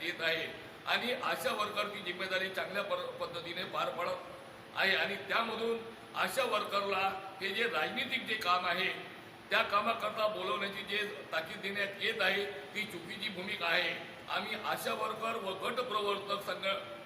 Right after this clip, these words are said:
कर्मचारी युनियन सीआयटीयू तर्फे आम्ही आमची भूमिका आज आमच्या मेळाव्यामध्ये स्पष्ट केलेली आहे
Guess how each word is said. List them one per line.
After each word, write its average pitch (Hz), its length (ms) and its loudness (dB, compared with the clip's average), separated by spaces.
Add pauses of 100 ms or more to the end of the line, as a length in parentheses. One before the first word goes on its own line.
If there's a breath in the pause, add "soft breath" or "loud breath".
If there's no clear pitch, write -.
(220)
कर्मचारी 202 460 0
युनियन 202 460 0
सीआयटीयू 220 460 2
तर्फे 190 680 0 (300)
आम्ही 233 240 4
आमची 208 260 -2
भूमिका 202 840 -2
आज 190 220 2
आमच्या 202 600 2 (280)
मेळाव्यामध्ये 196 600 2
स्पष्ट 226 360 0
केलेली 202 480 2
आहे 208 500 2